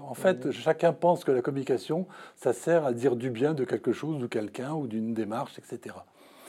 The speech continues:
Speaker 1: Ça devient de la com quand c'est systématique, exagéré. C'est-à-dire quand on dit « tout est formidable » et que c'est vraiment très formidable.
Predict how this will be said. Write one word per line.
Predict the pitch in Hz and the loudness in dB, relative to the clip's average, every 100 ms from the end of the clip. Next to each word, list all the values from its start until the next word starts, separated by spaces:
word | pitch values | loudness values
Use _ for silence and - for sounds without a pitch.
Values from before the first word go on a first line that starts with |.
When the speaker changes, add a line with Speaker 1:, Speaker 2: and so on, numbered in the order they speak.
| - - | -20 -14
Speaker 1:
Ça | - 143 | -2 4
devient | 160 190 | 6 6
de | 185 | 6
la | 143 | 4
com | - 156 190 196 | 4 4 4 0
quand | - | -4
c'est | - 165 | -2 -2
systématique, | 143 143 - 127 107 - 143 165 - _ _ _ - | -2 -6 -6 -4 -4 -4 -6 -8 -12 _ _ _ -8
exagéré. | 135 123 117 104 95 | -2 2 2 0 -6
C'est-à-dire | 95 - 113 123 | -8 -8 -6 -6
quand | 127 127 | -8 -6
on | 117 | -6
dit « | 110 117 | -6 -10
tout | - 151 | -10 -6
est | 113 | -4
formidable » | - 110 101 104 120 147 175 _ - - - - | -4 -8 -4 0 0 0 -6 _ -20 -20 -18 -12
et | 117 | -4
que | 120 | -4
c'est | 107 123 | 0 2
vraiment | 104 110 117 135 | 2 0 0 -2
très | 139 - 147 | -6 2 2
formidable. | 123 - 104 98 87 - 98 | 2 -4 -10 -10 -10 -12 -16